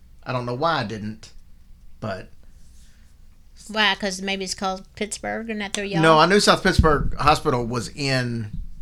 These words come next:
Speaker 1: Tennessee. I just didn't know it was in Chattanooga for whatever reason. I didn't
Speaker 2: Oh.
Speaker 1: know. I guess I really didn't know what city it was in. Brave enough for an overnight ghost hunt? The South Pittsburgh Hospital is a frightening option.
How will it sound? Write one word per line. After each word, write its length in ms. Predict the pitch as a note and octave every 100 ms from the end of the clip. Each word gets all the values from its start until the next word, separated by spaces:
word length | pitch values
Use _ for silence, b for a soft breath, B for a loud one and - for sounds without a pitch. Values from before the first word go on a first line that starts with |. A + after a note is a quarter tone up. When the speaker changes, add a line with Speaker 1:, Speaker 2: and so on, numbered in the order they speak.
| - -
Speaker 1:
Tennessee. 560 | D#3+ C3 D3+ A2 E2 - _ -
I 100 | -
just 140 | B2+ A#2+
didn't 160 | C#3
know 160 | B2+ B2
it 40 |
was 120 | A2+ A2
in 80 |
Chattanooga 560 | G#2 B2 G2+ G2+ F#2+ -
for 140 | -
whatever 320 | A2 G#2+ F#2 F2+
reason. 260 | - -
I 60 | C3+
didn't 160 | D3+
Speaker 2:
Oh. 60 | C3+
Speaker 1:
know. 80 | B2+
I 80 | B2
guess 200 | D3+ D3+
I 40 |
really 220 | A2 A2
didn't 120 | G#2+ G#2+
know 80 |
what 160 | G#2+ A#2+
city 160 | - G2
it 120 | -
was 100 | G#2
in. 180 | - - - b b b b b b b -
Brave 240 | E3 A3+
enough 300 | A3 G#3 G#3+
for 100 | G3+
an 60 | E3+
overnight 420 | F3 F#3 F3+ F3
ghost 280 | F3 G3 -
hunt? 360 | G#3+ A3+ -
The 120 | -
South 360 | A2+ - E3+ -
Pittsburgh 520 | - F3 - E3 D#3+
Hospital 560 | C#3 D3+ D#3+ - D#3+ E3+
is 240 | - A2
a 80 | A2
frightening 600 | - C3+ C#3 - D#3+ D#3 -
option. 540 | A#2+ A2+ - - A2